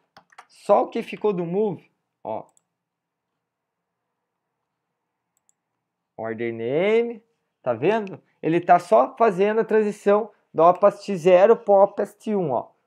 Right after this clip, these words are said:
no order meio, ó. Tá vendo que, que interessante isso aqui? Então, pra transformar isso aqui só com o N G move, a gente já consegue. Opa, ó, até fiz errado aqui por causa do green, né? Deixar aqui.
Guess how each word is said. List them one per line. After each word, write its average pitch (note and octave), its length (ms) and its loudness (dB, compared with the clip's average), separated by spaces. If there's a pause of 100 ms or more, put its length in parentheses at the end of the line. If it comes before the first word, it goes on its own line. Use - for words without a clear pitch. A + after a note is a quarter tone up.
(120)
no C3+ 60 -4
order C#3+ 280 -2
meio, A#2 480 -8
ó. - 200 -12 (1400)
Tá A2+ 140 -8
vendo F#3+ 380 -4
que, D3 260 -8
que D#3+ 140 -12
interessante D#3 600 -4
isso - 120 -10
aqui? A#3+ 340 -8 (240)
Então, G3+ 480 0 (280)
pra A3+ 180 4
transformar F#3+ 600 -2
isso D#3+ 120 -10
aqui D#3 160 -12
só E3+ 420 4
com A#3 140 -2
o - 20 2
N F3 140 -2
G E3 160 -4
move, E3+ 360 -6
a G3 60 -6
gente F#3 240 -10
já E3+ 160 -2
consegue. F#3+ 720 -6 (140)
Opa, D#3 300 -4
ó, C#3+ 100 -2
até D#3+ 260 -12
fiz F3+ 340 -18 (540)
errado B2 480 -8
aqui C3+ 220 -14
por D3+ 160 -18
causa C3+ 240 -12
do B2+ 100 -12
green, A2+ 300 -14
né? D#3 240 -12 (640)
Deixar - 260 -18
aqui. - 440 -20